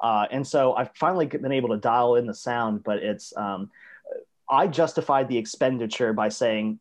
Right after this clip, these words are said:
wh-, what, exactly what you said. This is the future. You know, what we have had with higher education in the past is, is gonna move. It won't maybe crash, but certainly creating more sustainable, accessible digital content,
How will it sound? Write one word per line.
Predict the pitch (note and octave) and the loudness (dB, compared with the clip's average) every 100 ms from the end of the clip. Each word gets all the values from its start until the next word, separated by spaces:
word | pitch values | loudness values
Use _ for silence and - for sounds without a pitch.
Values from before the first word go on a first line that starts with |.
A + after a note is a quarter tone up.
| _ | _
wh-, | A#2+ B2 B2 | -8 -6 -2
what, | B2+ A2 | 0 0
exactly | A#2 A2+ G#2+ | -2 -2 -2
what | G#2+ G2+ | -2 -2
you | |
said. | - G2 - | -4 -4 0
This | C#3+ | 0
is | C#3+ | -2
the | C3 | -4
future. | A#2+ G2+ - E2+ - | -4 -8 -8 -10 -6
You | C3 | -2
know, | A2+ G2+ - A2 - G#2 | -2 -2 -8 -12 -12 -4
what | B2 - D3 | 0 2 2
we | D3 | 0
have | A#2+ A#2+ | 0 -2
had | - - B2+ C#3 D3 C#3 | -2 0 2 2 0 -4
with | C3 | -2
higher | C3 C3 | 2 2
education | B2+ B2+ - C3 B2 C3+ C3+ - | 2 -2 -4 -2 -2 -4 -4 -4
in | A2+ | -6
the | G#2+ | -4
past | A#2 A#2+ A#2 A2+ | 0 0 0 -4
is, | G#2+ - _ _ _ - | -10 -14 _ _ _ -8
is | A#2+ | -2
gonna | D3 D#3+ | 0 2
move. | D3 C3+ C3+ | 4 4 2
It | B2 | 2
won't | C#3+ D#3+ | 2 2
maybe | D3+ D3 | 0 0
crash, | - E3 A#2 G#2+ - | 0 0 2 0 -2
but | - A2+ A2 _ _ _ _ | 0 0 -2 _ _ _ _
certainly | - F#3 F3 F3 D#3 | 0 2 2 0 -2
creating | - D3+ C#3+ C#3 C3 - | 2 2 4 2 -2 -4
more | A#2 D3 D3 | 2 4 4
sustainable, | - B2 - C3+ C3 B2 | -2 -8 -2 0 2 4
accessible | A#2+ - A#2 - A#2+ | 2 0 -4 -2 -4
digital | G#2+ B2+ B2 A#2+ | 0 -2 0 -2
content, | - C3+ C3 C3 G#2 G2 | -2 -2 0 -2 -8 -8